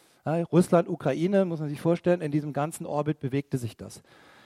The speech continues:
Das heißt, achtzehnhundertzweiundachtzig, das ist alles historisch nachvollziehbar, kamen die ersten Juden nach Palästina.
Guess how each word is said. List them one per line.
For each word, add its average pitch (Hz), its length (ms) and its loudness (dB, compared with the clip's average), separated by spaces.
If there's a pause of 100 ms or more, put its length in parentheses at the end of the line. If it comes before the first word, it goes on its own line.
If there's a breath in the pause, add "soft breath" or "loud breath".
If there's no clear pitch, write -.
Das 135 200 4
heißt, 170 240 6
achtzehnhundertzweiundachtzig, 185 1400 0
das 123 160 -4
ist 143 120 -8
alles 165 260 2
historisch 160 420 -2
nachvollziehbar, 202 640 0
kamen 165 360 0
die 143 180 -6
ersten 214 400 -2
Juden 180 320 -4
nach 175 180 -4
Palästina. 165 640 -2